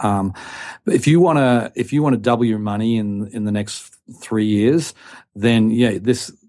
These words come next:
fixed income is just not for you <laughs> unless you wanna invest in,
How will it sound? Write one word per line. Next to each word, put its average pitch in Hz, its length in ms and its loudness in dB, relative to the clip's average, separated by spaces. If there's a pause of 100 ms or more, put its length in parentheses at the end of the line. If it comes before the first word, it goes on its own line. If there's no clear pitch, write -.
(300)
fixed - 300 -2
income 127 320 0
is 95 100 -8
just 101 200 -8
not 110 120 -4
for - 120 -12
you 98 340 -4
<laughs> - 20 -12
unless 101 540 -4 (220)
you 117 120 4
wanna 110 260 2
invest 113 540 0
in, 104 360 -2